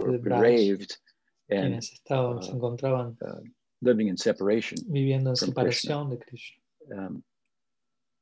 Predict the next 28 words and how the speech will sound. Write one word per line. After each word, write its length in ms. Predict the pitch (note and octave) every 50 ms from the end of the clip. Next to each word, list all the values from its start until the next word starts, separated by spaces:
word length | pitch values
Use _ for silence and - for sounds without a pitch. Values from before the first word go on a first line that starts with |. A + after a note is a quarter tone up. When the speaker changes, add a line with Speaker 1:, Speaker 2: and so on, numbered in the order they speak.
| _ _ _
Speaker 1:
his 580 | - - - D3 E3 D#3 C#3 A#2 - - - - - - _ _ _ _ _ _ -
understanding 760 | A#2 A#2 A2 F#2 - - - C3+ C#3+ D#3+ E3 D#3 C#3 A#2 G#2
of 80 | F#2+ F2+
this 260 | G#2 G2+ G2+ - - A2+
made 140 | A2 A2 A#2
him 80 | G#2+
the 140 | G#2 G2 - - - - -
perfect 380 | D#3 E3 - - - - _
person 380 | - C3 B2 A#2 - - F#2 - G2+ -
to 60 | - -
Speaker 2:
Su 60 | -
Speaker 1:
return 340 | C3 B2+ - C#3+ C3 B2 B2 A#2+
to 40 | A#2+
Speaker 2:
entendimiento 280 | D#3+ F3+ - - G2
de 60 | F#2+ - B2 B2
Speaker 1:
Vrindavan. 60 | B2+ -
Speaker 2:
esto, 160 | - C#3+ C3
siendo 300 | - - D3+ C#3 C#3+ C#3+
la 120 | C#3 C3+
persona 380 | C3 C3+ A#2 - - D3 C3+ B2+
perfecta 480 | B2+ C3+ B2 - - D#3 D#3 D#3 D#3 C3+
para 200 | A#2+ B2 A#2+ B2
regresar 440 | A#2+ A#2 A2+ A2+ - - C#3 C3 B2
a 40 | B2+
Vrindavan. 500 | B2 A#2+ A#2+ A#2+ A#2+ A#2 A#2 A#2+ C3 D3
Speaker 1:
And, 400 | A#2 - G#2+ G#2 G#2 G2+ G2+ - - - _ _ _ _ _ _ _ _ _ _ _ _ _ _ _ _ _ _ _ _ _ _ _ _ _ _ _ _ _ _ - G#2
uh, 300 | F#2+ F#2+ - A2 - - - _ _ _ _ _ _ _ _ _ _ _ _ _ _ _ _ _ _ _ _ _ _ _ _
assurance 540 | - - D3+ D#3 B2 G#2 F#2 - - -